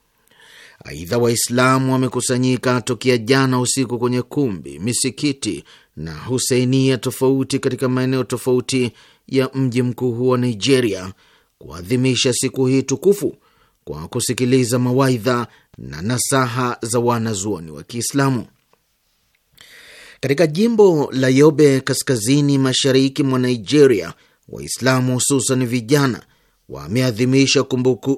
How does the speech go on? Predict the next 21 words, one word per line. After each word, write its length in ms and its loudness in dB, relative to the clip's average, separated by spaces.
kumbukizi 760 0
hii 240 0
ya 140 0
adhim 600 0
katika 280 -4
kituo 500 0
cha 140 -2
Kiislamu 760 -2
cha 200 -2
Markaz 640 0
mjini 640 0
Potiskum. 960 -4
Vijana 560 -2
wa 60 0
Kiislamu 520 0
waliokuwa 340 0
wamevalia 460 0
sare 400 0
kama 360 -2
za 100 -2
maskauti 800 -4